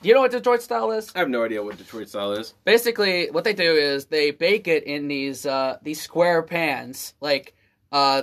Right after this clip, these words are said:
Speaker 1: these are, like, nuts and bolts pa-, pans
Speaker 2: Yeah.
Speaker 1: that they use to make cars with.
Speaker 2: Cool.
Speaker 1: Uh, up there, and,
Speaker 2: <laughs>
Speaker 1: uh,
Speaker 2: They probably did the same thing with this Pizza Hut.
Speaker 1: Yeah,
Speaker 2: <laughs> Just,
Speaker 1: yeah.
Speaker 2: "Hey, hey, Jim, get the,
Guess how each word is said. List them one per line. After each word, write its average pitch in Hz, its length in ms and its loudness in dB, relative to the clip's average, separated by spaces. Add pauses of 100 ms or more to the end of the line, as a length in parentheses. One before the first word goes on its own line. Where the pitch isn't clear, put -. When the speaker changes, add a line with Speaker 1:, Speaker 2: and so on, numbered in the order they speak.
Speaker 1:
these 170 160 -4
are, 175 60 4
like, 143 220 0 (480)
nuts 175 340 0
and 156 140 -2
bolts 170 300 0
pa-, 143 200 -2 (100)
pans 143 400 -2
Speaker 2:
Yeah. 131 240 2 (120)
Speaker 1:
that 156 200 -4
they 156 160 4
use 151 360 2
to 147 220 -2
make 156 220 -4
cars 160 480 0
with. 139 400 -2 (160)
Speaker 2:
Cool. 123 260 -2
Speaker 1:
Uh, 135 400 0
up 143 220 -6
there, 135 340 2 (160)
and, 139 280 -4
Speaker 2:
<laughs> 135 80 0
Speaker 1:
uh, 131 260 -2 (200)
Speaker 2:
They 165 280 -6
probably 190 300 0
did 165 120 -4
the 147 100 -8
same 139 280 -6
thing 139 160 -6
with 127 120 -4
this 117 120 -12
Pizza - 280 -18
Hut. 113 220 -10 (440)
Speaker 1:
Yeah, 185 260 4
Speaker 2:
<laughs> 196 80 6
Just, 180 80 -2
Speaker 1:
yeah. 135 160 -2 (400)
Speaker 2:
"Hey, 240 260 2 (160)
hey, 208 160 -2
Jim, 160 400 -6
get 156 180 -12
the, 147 280 -8